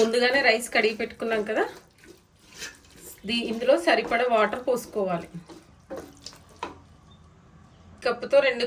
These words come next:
కప్పుల వాటర్ అయితే పోసుకుంటున్నా. ఇప్పుడు అంతా మరగనివ్వాలి. ఇప్పుడు ఏమైనా రుచి సరిపోయిందా లేదా కూడా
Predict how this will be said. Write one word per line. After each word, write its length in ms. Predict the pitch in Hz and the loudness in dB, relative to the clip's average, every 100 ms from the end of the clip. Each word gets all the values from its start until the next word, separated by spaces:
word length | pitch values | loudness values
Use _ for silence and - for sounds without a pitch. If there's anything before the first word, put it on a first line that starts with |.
| 240 | 0
కప్పుల 280 | 240 220 220 202 | -2 0 2 4
వాటర్ 380 | 196 196 196 226 | 4 4 2 0
అయితే 200 | 214 214 403 - | 0 0 -4 0
పోసుకుంటున్నా. 640 | 226 - - 160 147 143 - - - _ _ - - - - _ _ 202 | -2 -2 -8 -8 -6 -10 -12 -20 -20 _ _ -20 -20 -20 -20 _ _ -14
ఇప్పుడు 180 | 185 254 | -4 -2
అంతా 220 | 202 226 262 | -2 -2 0
మరగనివ్వాలి. 600 | 202 196 220 208 185 151 - - - - - - - - - - - - - - - - - - - - - - | 2 2 2 0 0 0 -4 -20 -20 -20 -20 -20 -20 -20 -20 -20 -20 -20 -20 -20 -20 -20 -20 -20 -20 -20 -20 -10
ఇప్పుడు 180 | 240 262 349 | -6 0 4
ఏమైనా 260 | 285 285 311 302 | 4 6 4 4
రుచి 240 | 262 302 302 | 2 0 2
సరిపోయిందా 580 | 262 226 254 254 277 277 254 | 2 2 0 0 2 0 2
లేదా 220 | 233 240 240 | 0 0 -2
కూడా 160 | 226 | -2